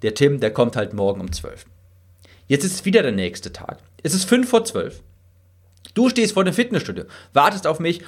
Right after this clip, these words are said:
und dein Telefon klingelt. Und ich gehe ran und sage dir, „Oh, du, pff, sorry, ey, aber ich hab mich gestern so schlimm am linken Zeh verletzt, äh, das mit dem Training, das wird heute nichts.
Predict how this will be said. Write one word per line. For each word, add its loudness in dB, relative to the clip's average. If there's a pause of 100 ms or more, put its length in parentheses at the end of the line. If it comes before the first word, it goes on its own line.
(160)
und 4
dein 6
Telefon 2
klingelt. -6 (380)
Und 2
ich -2
gehe 4
ran 2
und -6
sage 4
dir, -2 (400)
„Oh, 2 (260)
du, 0
pff, -8
sorry, 2
ey, 8
aber 2 (1120)
ich 0
hab -2
mich -4
gestern 2
so 4
schlimm 0
am 2
linken 0
Zeh 2
verletzt, 0
äh, -2
das -4
mit -2
dem 0
Training, 4
das 0
wird 2
heute -10
nichts. -14